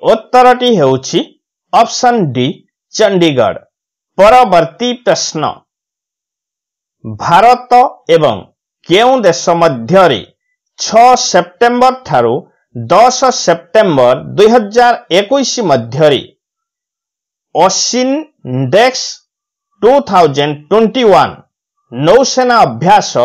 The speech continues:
ଆୟୋଜିତ ହେବ? ଅପସନ ଏ ଅଷ୍ଟ୍ରେଲିଆ,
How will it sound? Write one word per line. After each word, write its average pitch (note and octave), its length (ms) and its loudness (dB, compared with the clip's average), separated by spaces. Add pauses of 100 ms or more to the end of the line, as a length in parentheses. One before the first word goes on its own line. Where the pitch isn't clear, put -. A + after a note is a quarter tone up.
(480)
ଆୟୋଜିତ F#3+ 680 2
ହେବ? D#3 200 0 (1160)
ଅପସନ A3+ 420 0 (160)
ଏ B2 120 -4 (520)
ଅଷ୍ଟ୍ରେଲିଆ, E3+ 680 0